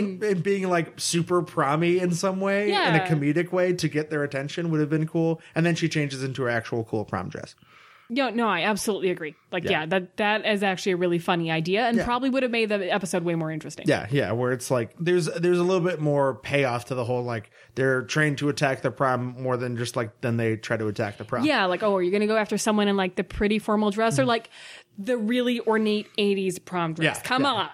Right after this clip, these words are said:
Speaker 1: yeah, exactly. You're gonna go for the, the teen witch every time.
Speaker 2: At the prom, Anya's sickening Xander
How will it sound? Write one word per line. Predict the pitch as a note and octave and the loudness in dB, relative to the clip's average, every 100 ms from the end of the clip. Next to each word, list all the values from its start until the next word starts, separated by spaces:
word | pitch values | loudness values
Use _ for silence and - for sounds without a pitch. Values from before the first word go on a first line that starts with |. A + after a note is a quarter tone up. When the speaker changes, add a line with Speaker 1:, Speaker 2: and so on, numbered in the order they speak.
| - | -6
Speaker 1:
yeah, | C3 - - | -6 -6 -8
exactly. | C#3+ E3+ G#2+ - A#2 _ _ _ _ - | -2 -2 -2 -6 -20 _ _ _ _ -8
You're | C3+ | -2
gonna | D3 D3 | 0 2
go | D3 | 2
for | D#3 | 2
the, | C#3+ C#3+ | 2 2
the | D3 | 2
teen | D3 E3+ D3+ | 0 2 2
witch | B2 G2 | 0 0
every | B2 A2+ | 0 0
time. | G#2+ F#2 G2+ - _ _ _ _ _ - | -4 -8 -10 -16 _ _ _ _ _ -2
Speaker 2:
At | C#4+ C#4+ | -2 -2
the | |
prom, | C4+ C4 A#3 A3+ A#3+ B3+ - | -4 0 0 0 -2 -6 -4
Anya's | G#3+ A3 A3 G#3+ G#3 G#3 G3+ - - - | -2 0 0 0 0 0 -2 -6 -14 -14
sickening | - - C#4+ B3 A#3+ A3 | -6 -4 -2 0 0 2
Xander | G3+ F#3 G3 B3 | 2 0 -2 -4